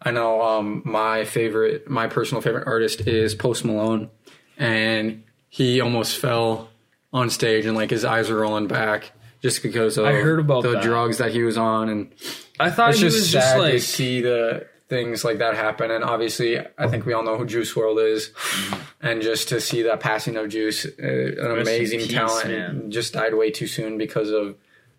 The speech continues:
Speaker 1: um, kind of, like, you know, the culture that music creates, especially rap, and just all the drugs that are just in it. And it's just really sad 'cause I know Juice, for me, was, um,
Speaker 2: Oh my gosh.
Speaker 1: an all-time great, honestly, and he was just so young and he had so many good things.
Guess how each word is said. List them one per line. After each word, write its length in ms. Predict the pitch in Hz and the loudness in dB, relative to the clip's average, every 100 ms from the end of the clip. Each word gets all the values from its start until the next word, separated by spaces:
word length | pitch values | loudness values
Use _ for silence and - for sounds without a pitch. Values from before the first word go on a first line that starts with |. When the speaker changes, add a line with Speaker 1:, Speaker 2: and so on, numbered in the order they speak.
| - | -8
Speaker 1:
um, 240 | 107 104 | -6 -6
kind 180 | 98 107 | -4 -4
of, 80 | 101 | 0
like, 220 | 107 101 | -2 -2
you 60 | 110 | -2
know, 80 | 107 | -2
the 80 | 104 | -2
culture 440 | - 110 - 113 | -4 -4 -4 0
that 380 | 107 104 - - - - | 0 0 -4 -14 -14 -6
music 360 | 110 101 107 | -4 -4 -6
creates, 400 | - 110 107 107 | -4 -2 -2 -4
especially 440 | 147 117 - 120 110 | -6 -8 -6 -4 -2
rap, 420 | 107 107 107 - - - - _ _ _ | -2 -2 -4 -6 -20 -20 -20 _ _ _
and 120 | 180 | -2
just 200 | 180 127 - | -2 -2 -2
all 120 | 117 | 0
the 120 | 110 | 0
drugs 360 | 98 107 107 104 | 0 -2 -2 -2
that 300 | 107 147 - - | -2 -4 -8 -12
are 100 | - | -8
just 240 | - - - | -6 -6 -6
in 160 | - | -6
it. 60 | - | -4
And 80 | - | -4
it's 160 | 127 | -4
just 220 | - 110 123 | -6 -4 -2
really 180 | 110 | -2
sad 360 | 101 107 101 90 | -2 -4 -4 -4
'cause 180 | - 107 | -6 -4
I 140 | 120 | -4
know 160 | 110 110 | -4 -6
Juice, 420 | 104 131 - - - | -4 -6 -6 -10 -14
for 160 | - - | -8 -4
me, 240 | - 135 | -2 -2
was, 420 | - 131 - - - - | -2 -4 -6 -10 -12 -6
um, 220 | 110 107 | -2 -2
Speaker 2:
Oh 100 | 127 | -2
my 200 | 117 98 | -4 -6
gosh. 520 | 101 101 101 101 - | -4 -4 -2 -6 -4
Speaker 1:
an 80 | 131 | -2
all-time 420 | 117 110 120 110 | 0 0 -2 -2
great, 200 | 110 110 | 0 0
honestly, 560 | 110 110 104 - 117 107 | 0 -2 -4 -4 -4 -2
and 100 | 113 | -4
he 100 | 117 | -2
was 100 | 113 | -2
just 220 | 110 110 | -2 -4
so 180 | - 113 | -2 0
young 220 | 110 107 | 2 0
and 80 | 107 | 0
he 60 | 110 | -2
had 120 | 101 | -2
so 300 | - - 113 | -4 -2 0
many 180 | 110 110 | 0 0
good 240 | 110 104 | 0 -2
things. 460 | 110 107 101 101 | -4 -4 -4 -8